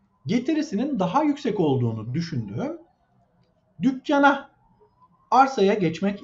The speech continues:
istiyorum." demiş. Arsadan şimdi bahsetmeyeceğim ama dükkana geçişte. Yine bu izleyicimiz demiş ki, "Konutlarda yirmi beş otuz yıl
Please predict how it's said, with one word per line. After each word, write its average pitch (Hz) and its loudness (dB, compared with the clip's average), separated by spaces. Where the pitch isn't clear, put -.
istiyorum." 120 -4
demiş. - -10
Arsadan 262 0
şimdi 226 -6
bahsetmeyeceğim 160 -6
ama 175 -6
dükkana 151 -8
geçişte. 139 -10
Yine 285 0
bu 320 0
izleyicimiz 233 -2
demiş 247 -4
ki, 320 -8
"Konutlarda 214 2
yirmi 202 0
beş 196 -2
otuz 226 -6
yıl 302 -2